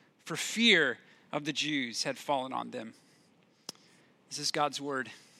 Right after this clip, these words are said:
Let's pray. Father, we thank you for your word. We thank you that your word is true. Lord, we do not need to doubt. We do not need to be skeptical.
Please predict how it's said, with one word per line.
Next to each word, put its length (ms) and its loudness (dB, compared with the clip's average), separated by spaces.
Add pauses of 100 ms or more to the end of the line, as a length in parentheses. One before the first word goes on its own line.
Let's 160 -6
pray. 400 -4
Father, 500 4 (2000)
we 220 0
thank 480 2
you 100 -6
for 200 -8
your 120 -2
word. 360 -8 (1500)
We 100 -10
thank 380 0
you 140 2
that 200 4
your 140 -2
word 220 2
is 160 0
true. 560 -4 (1700)
Lord, 180 -6
we 140 -2
do 100 2
not 300 6
need 240 -2
to 260 -2 (140)
doubt. 500 4 (1900)
We 80 -18
do 100 -6
not 220 2
need 200 -2
to 60 0
be 120 -2
skeptical. 720 2